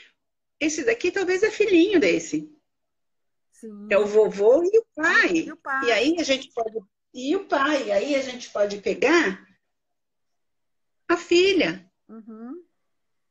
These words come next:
Speaker 1: Né? Desse, então, a neta, vamos dizer que é assim?
Speaker 2: Sim.
Speaker 1: Né? Então, justamente tudo isso nós vamos ver,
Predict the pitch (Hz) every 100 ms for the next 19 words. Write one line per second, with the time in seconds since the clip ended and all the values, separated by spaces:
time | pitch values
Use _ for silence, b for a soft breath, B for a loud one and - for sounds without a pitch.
0 | _ _ _ _ _ _ _ - 208 302
1 | - b b b b b _ 190 208 294
2 | - 185 170 202 214 208 233 220 190 214
3 | 226 202 214 208 - 202 190 - 285 311
4 | - - _ _ _ _ _ _ _ 233
5 | 214 185 175 _ _ _ _ _ _ _
6 | _ _ _ _ _ _ _ _ - 370
7 | 523 - b b b b - 254 - 311
8 | - 277 294 294 311 311 311 - 370 349
9 | 294 339 - 240 202 190 202 214 226 214
10 | 214 233 -